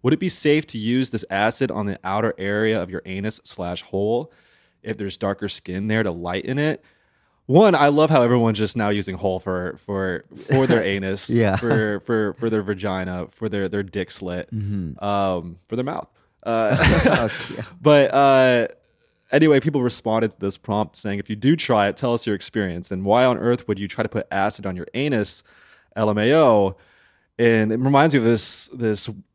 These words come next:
Speaker 1: this, uh, one, like, hypothetical question I asked myself a long time, like, a long time ago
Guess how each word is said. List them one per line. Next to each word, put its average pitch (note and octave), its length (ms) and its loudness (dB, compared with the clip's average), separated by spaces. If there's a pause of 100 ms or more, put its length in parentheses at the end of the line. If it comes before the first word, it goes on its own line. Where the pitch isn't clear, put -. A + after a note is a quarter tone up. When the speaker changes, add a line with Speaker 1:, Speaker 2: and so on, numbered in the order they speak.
(120)
Speaker 1:
this, A#2+ 360 -2
uh, G#2 400 0 (720)
one, B2 400 0
like, C3+ 160 2
hypothetical A#2 600 2
question A2 400 0
I F#2 60 -2
asked F#2 320 -2
myself F#2 480 -4
a F2 40 -4
long F2+ 220 -4
time, G2+ 280 -2
like, F2 200 -6
a - 80 -8
long G2 160 0
time G#2 240 -4
ago E2+ 360 -4